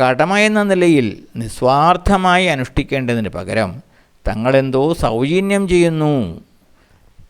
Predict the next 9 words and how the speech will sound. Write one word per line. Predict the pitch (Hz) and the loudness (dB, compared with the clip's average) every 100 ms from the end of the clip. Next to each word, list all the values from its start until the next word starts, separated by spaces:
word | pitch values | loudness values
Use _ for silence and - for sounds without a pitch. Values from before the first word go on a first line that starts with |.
| _ _ _ _ _ _ | _ _ _ _ _ _
അതിന് | - 139 175 | -8 -2 -2
പ്രത്യുപകാരം | 180 - - 165 160 170 170 175 180 170 | -2 -4 -2 -2 0 2 4 2 2 0
ചെയ്യണം | 151 143 135 120 90 - _ _ _ _ _ _ _ - | 0 0 -2 -4 -6 -12 _ _ _ _ _ _ _ 0
എന്നും | 135 170 247 220 | 0 2 0 2
ആഗ്രഹിച്ച് | 131 - 175 131 101 104 92 78 - _ | 0 0 0 -2 -4 -6 -6 -10 -16 _
ഇക്കൂട്ടർ | - - 110 104 123 120 | -18 -4 -4 0 -2 -2
കർമ്മങ്ങൾ | 101 120 127 127 | -6 -4 0 0
ചെയ്താൽ | 113 107 104 104 92 90 - _ _ _ _ _ _ _ | 0 -4 -4 -4 -6 -8 -18 _ _ _ _ _ _ _
അത് | 113 104 254 | -8 -4 -4